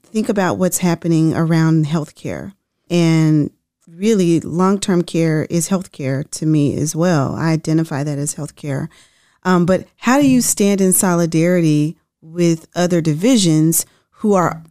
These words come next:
thinking of striking or are going on strike?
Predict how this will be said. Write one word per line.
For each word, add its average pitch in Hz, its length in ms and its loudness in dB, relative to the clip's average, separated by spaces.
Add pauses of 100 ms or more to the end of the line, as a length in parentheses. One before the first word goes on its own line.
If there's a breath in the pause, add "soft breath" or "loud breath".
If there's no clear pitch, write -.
(140)
thinking 247 320 2
of 247 100 0
striking 233 580 0
or 170 100 2
are 143 140 0
going 214 400 0
on 208 180 2
strike? 196 720 -2